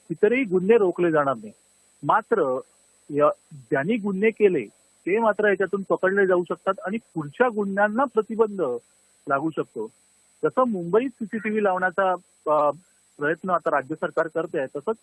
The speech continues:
इतरही राज्यातील इतर शहरांमध्येही असेच सीसीटीव्ही लागले पाहिजेत. त्याला कारण असं की अतिरेकी किंवा गुन्हेगारांचा धोका हा फक्त मुंबई शहरापुरता मर्यादित नाही, तर तो संपूर्ण राज्यभर आता त्याचा धोका वाढलेला आहे.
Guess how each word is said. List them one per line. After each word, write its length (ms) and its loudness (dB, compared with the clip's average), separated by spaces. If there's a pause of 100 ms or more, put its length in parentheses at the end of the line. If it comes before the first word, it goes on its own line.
इतरही 600 0 (600)
राज्यातील 420 0
इतर 320 0
शहरांमध्येही 920 0
असेच 220 -4
सीसीटीव्ही 540 -4
लागले 260 2
पाहिजेत. 300 -4 (540)
त्याला 180 2
कारण 400 0
असं 340 -4
की 320 -12 (560)
अतिरेकी 640 -4
किंवा 580 -2
गुन्हेगारांचा 680 -2
धोका 460 2
हा 100 0
फक्त 300 -4
मुंबई 420 0
शहरापुरता 580 0
मर्यादित 520 -4
नाही, 140 -12 (600)
तर 40 6
तो 140 -2
संपूर्ण 460 0 (200)
राज्यभर 640 0 (420)
आता 220 0
त्याचा 220 -4
धोका 300 -2
वाढलेला 420 0
आहे. 140 -6